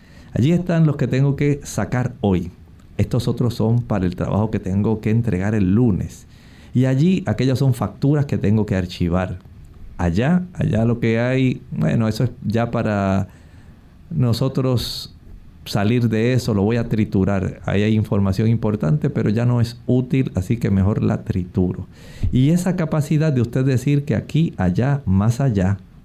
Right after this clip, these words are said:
profundidad, la ubicación en la cercanía mía, tengo aquí, por ejemplo, un libro,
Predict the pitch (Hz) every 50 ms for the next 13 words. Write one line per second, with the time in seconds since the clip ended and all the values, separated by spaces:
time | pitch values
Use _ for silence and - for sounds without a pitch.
0 | - - - 123 117 113 113 - - 104 101 101 98 87 92 90 85 82 101 107
1 | 117 123 120 - - - - - - - - - - - - - - - - 117
2 | 123 123 127 123 123 120 117 113 123 123 123 120 - 113 104 - - 143 143 147
3 | 139 123 110 95 85 80 - - - - - - - - - 104 101 98 95 -
4 | 101 95 92 95 101 98 104 113 117 117 117 120 120 120 117 117 117 101 107 113
5 | 113 104 101 101 - 131 180 196 180 - - - - - - - - - - -
6 | - 90 95 110 113 101 87 87 90 - 147 147 185 - - - - - - -
7 | - 95 95 101 110 143 180 175 147 - -